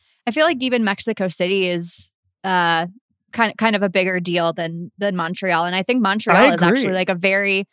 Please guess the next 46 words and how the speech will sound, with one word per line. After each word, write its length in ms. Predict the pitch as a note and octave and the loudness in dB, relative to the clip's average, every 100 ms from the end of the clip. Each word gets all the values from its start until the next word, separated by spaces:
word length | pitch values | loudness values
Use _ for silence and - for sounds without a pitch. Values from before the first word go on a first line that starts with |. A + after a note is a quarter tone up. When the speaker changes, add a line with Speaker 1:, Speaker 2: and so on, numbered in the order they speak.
| _ _ _ | _ _ _
Speaker 1:
very 260 | G#3+ G#3 G#3 | -2 0 0
fun 280 | A3 G#3 F#3+ | 0 -2 0
racetrack. 580 | F3 A3 - F3+ D#3+ G#3+ | 0 -2 -2 -2 -2 0
I 160 | A3 | 0
don't 180 | C4 E4+ | 0 -2
know 160 | G#3+ A#3 | -2 -2
why 200 | C4 C#4 | 0 0
it 120 | C#4 | 0
doesn't 300 | C#4 C#4+ D4 | -2 -2 -2
get 240 | D4 C4+ - | -2 -4 -6
more 240 | B3 C4 | -4 -4
shine. 300 | C4 D4 C#4 | -2 0 0
Maybe 220 | A3 G3+ A3 | 0 0 -2
Canadians 540 | A#3 F#3 F#3 G#3 G#3 | -2 -2 0 0 0
are 80 | F3+ | 0
just 220 | F3+ - | -4 -6
too 160 | - F#3+ | -4 -2
nice 320 | E3 E3 G3+ | 0 0 -2
to 100 | - | -6
kind 240 | G3 F3+ F3 | -4 -2 0
of 180 | E3+ - _ _ _ _ | -2 -6 _ _ _ _
force 260 | - G3 - | 0 0 2
their 160 | G3 | 0
way 140 | F#3+ F#3 | 2 2
to 80 | F#3 | 0
the 100 | F3 | -2
front 460 | - E3+ G3+ A#3+ | -4 -2 -2 -2
and, 280 | F#3 F3 F3 | -4 -4 -6
and 180 | - F3 | -4 -2
market 300 | E3 F3 B3 | -2 -2 0
it 160 | C4 B3+ | -2 -2
more, 320 | B3+ C4+ D#4+ | -2 -2 -2
but 380 | C#4+ G3+ F3+ E3 _ _ | -2 -2 -2 -4 _ _
I, 140 | - G#3 | -4 0
I 140 | G#3+ | 2
find 380 | C#4+ - A#4 A#4 | 0 -2 -4 -2
it 120 | A4 | -2
really 240 | F3+ G#3+ E4+ | -2 -2 -2
fun. 200 | F3 E3+ | -2 0
I 100 | F3+ | 0
actually, 420 | G#3+ - - A3+ | -2 -4 -8 -6
I 80 | G3+ | -2
always 280 | G3+ F3+ F#3 | -2 -2 -4
like 140 | E3+ | -6
that 160 | - G2 | -6 -6
race. 300 | B2+ - - | -8 -8 -10